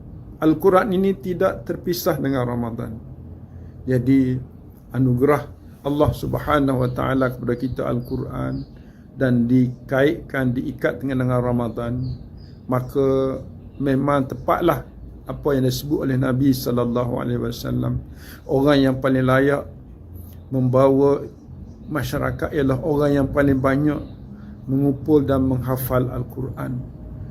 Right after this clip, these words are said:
termasuklah menjadi imam mereka dalam solat dan dalam majlis-majlis mereka. Oleh sebab itu, muslimin,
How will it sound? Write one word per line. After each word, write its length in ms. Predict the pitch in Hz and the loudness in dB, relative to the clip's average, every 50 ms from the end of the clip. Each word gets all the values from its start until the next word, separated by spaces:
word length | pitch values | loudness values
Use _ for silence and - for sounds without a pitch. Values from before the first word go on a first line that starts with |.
| - - - - - - | -12 -14 -14 -14 -6 -2
termasuklah 640 | 143 127 123 123 110 - - - - 143 143 131 - | 0 2 2 2 0 0 -2 -2 0 0 0 0 0
menjadi 480 | 143 131 131 127 127 127 135 131 - | 0 0 2 2 2 2 2 0 0
imam 480 | 151 135 135 135 139 139 131 120 120 123 | -2 0 0 2 2 2 2 2 2 0
mereka 480 | 120 120 120 113 - - - 131 127 120 | 0 0 -2 -4 -6 -4 -2 0 0 0
dalam 320 | 123 123 123 117 117 113 | 0 0 -2 -2 -2 -4
solat 480 | - - 117 113 120 120 123 123 - - - - - - - - - - - | -6 -6 -6 -6 -6 -6 -6 -6 -8 -10 -12 -14 -14 -14 -14 -14 -14 -12 -8
dan 320 | - 123 131 127 123 120 120 | -2 0 2 2 2 2 2
dalam 240 | 117 120 117 113 | 0 0 0 -2
majlis-majlis 1120 | 117 117 113 110 113 113 110 - - 127 120 113 107 101 - 113 113 113 - - - - 117 | -2 -4 -4 -4 -6 -6 -6 -8 -8 -8 -8 -8 -8 -6 -6 -6 -6 -6 -6 -8 -8 -8 -8
mereka. 400 | 110 110 110 - - - - 117 - - - - - - - - - - - - - - - - - - - - 131 | -8 -8 -10 -10 -12 -12 -14 -12 -12 -12 -12 -12 -12 -12 -12 -12 -12 -12 -12 -14 -16 -16 -16 -16 -18 -18 -10 -6 -4
Oleh 80 | 123 | -4
sebab 160 | 123 139 151 | -2 0 0
itu, 640 | 180 160 - - 156 160 160 165 165 165 170 180 180 - - - - - - 123 | 0 0 0 0 2 4 4 4 4 2 0 -2 -4 -8 -14 -18 -18 -10 -4 -2
muslimin, 640 | 135 131 131 - 139 139 139 147 143 139 139 139 | 0 0 0 0 0 2 2 4 2 2 2 0